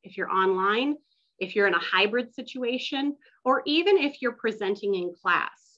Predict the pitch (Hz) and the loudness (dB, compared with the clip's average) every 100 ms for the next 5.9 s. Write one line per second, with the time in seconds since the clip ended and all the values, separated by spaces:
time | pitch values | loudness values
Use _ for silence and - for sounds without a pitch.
0 | - 190 208 202 202 202 - 190 202 196 | -12 -6 -4 0 0 0 -4 -4 -4 -6
1 | 180 - 180 180 170 170 160 247 277 311 | -8 -6 -6 -6 -4 -2 -4 -2 0 2
2 | 302 302 302 294 294 - 302 285 294 - | 0 -4 -6 -4 -4 -2 2 2 0 -10
3 | - _ - 202 202 196 208 190 190 196 | -20 _ -4 0 2 2 2 2 2 -4
4 | 202 185 - 196 214 208 190 180 180 202 | -4 -6 -4 0 0 0 -2 -2 -4 -4
5 | 180 175 170 - - 180 254 320 - | -4 -4 -14 -10 -6 -4 -2 -4 -6